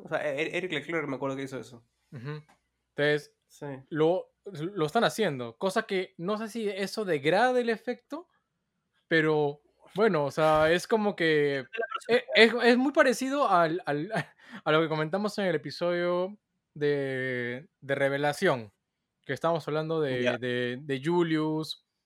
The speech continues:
Speaker 2: con toda esta cuestión de revelar el secreto, por cuestiones de seguidores y todo. Pero en este caso, creo que no hay mucha falta de moralidad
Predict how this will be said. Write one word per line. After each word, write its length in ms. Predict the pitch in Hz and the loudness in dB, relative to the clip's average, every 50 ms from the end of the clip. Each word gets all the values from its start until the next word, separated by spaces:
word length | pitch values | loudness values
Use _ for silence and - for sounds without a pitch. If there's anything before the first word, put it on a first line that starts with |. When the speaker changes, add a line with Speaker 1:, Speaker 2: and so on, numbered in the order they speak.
| _ - | _ -10
Speaker 2:
con 200 | - 131 123 - | -8 -8 -6 -4
toda 100 | 151 151 | -4 -4
esta 120 | 147 160 | -4 -4
cuestión 260 | - 143 - - 147 | -6 -6 -8 -8 -6
de 60 | 147 147 | -4 -4
revelar 420 | 139 127 120 123 123 135 139 139 135 135 | -2 -2 -4 -2 -2 0 0 0 -2 -4
el 80 | 127 | -6
secreto, 640 | - - 123 131 147 151 147 - 151 143 147 147 147 _ _ - _ - | -10 -10 -6 -4 -4 -4 -4 -4 -4 -6 -6 -6 -10 _ _ -20 _ -14
por 120 | - 131 - | -12 -12 -10
cuestiones 320 | 139 - - 135 139 135 | -10 -10 -10 -8 -6 -6
de 80 | 131 117 | -8 -8
seguidores 640 | - 123 110 117 127 151 165 170 160 151 147 - | -8 -10 -8 -4 0 2 2 2 2 0 -2 -6
y 20 | - | -8
todo. 220 | - 151 165 _ _ _ _ _ _ _ _ _ _ _ _ _ _ _ _ _ _ _ _ _ _ _ _ _ _ - | -10 -12 -12 _ _ _ _ _ _ _ _ _ _ _ _ _ _ _ _ _ _ _ _ _ _ _ _ _ _ 8
Pero 400 | 226 226 226 208 208 214 233 185 | 8 10 10 10 8 4 2 -2
en 120 | 165 147 | -2 -2
este 240 | 180 185 - 202 190 | -2 -2 -2 -6 -2
caso, 460 | - 208 190 - - 190 196 214 196 - | -2 -2 -2 -2 -4 -8 -8 -8 -8 -6
creo 240 | 185 180 202 202 | -2 -2 -2 -2
que 160 | - 170 156 151 | -2 -4 -4 -2
no 140 | 156 160 | 0 0
hay 100 | 170 180 | 0 0
mucha 680 | 185 180 180 180 175 - - 180 175 175 175 170 - - | 0 -2 -2 -4 -4 -4 -4 -4 -2 -2 -2 -4 -4 -4
falta 320 | - 160 151 151 - 175 | -4 -4 -4 -2 -2 -4
de 80 | 175 175 | -4 -4
moralidad 580 | 160 147 139 131 123 123 123 127 135 165 185 | -4 -4 -4 -4 -4 -4 -2 -2 -2 -2 -4